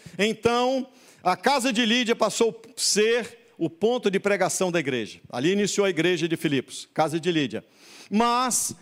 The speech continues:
Paulo estando ainda ali, havia uma moça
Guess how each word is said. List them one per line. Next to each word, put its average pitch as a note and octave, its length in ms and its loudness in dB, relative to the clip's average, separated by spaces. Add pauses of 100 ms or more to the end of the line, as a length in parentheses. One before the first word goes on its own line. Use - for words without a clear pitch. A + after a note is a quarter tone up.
Paulo G#3+ 320 2
estando A#3 480 0
ainda G#3 300 0
ali, G3 380 0 (360)
havia A#3 560 0
uma G3+ 220 0
moça G#3+ 680 0